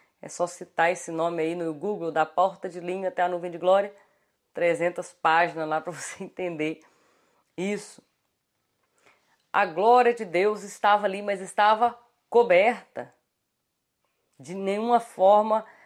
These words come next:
as pessoas do lado de fora viam, de maneira nenhuma. Aquilo era importante demais pra ser visto do lado de fora. E aí vem aqueles levitas com essa função aí de carregar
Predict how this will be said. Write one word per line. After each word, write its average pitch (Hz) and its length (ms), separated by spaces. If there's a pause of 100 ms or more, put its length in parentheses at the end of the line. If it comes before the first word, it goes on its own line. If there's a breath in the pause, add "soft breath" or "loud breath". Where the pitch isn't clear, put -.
as 165 200
pessoas 202 640
do 190 100
lado 190 280
de 185 120
fora 208 720 (680)
viam, 160 880 (1120)
de 165 100
maneira 202 440
nenhuma. 208 500 (1600)
Aquilo - 300
era 185 100
importante 196 600
demais 196 440
pra 190 160
ser 202 200
visto 170 300
do 196 100
lado 185 180
de 190 80
fora. 190 540 (420 soft breath)
E 170 40
aí 185 120
vem 185 140
aqueles 196 280
levitas 208 560
com - 120
essa 175 160
função 202 680
aí 214 120
de 208 100
carregar 202 640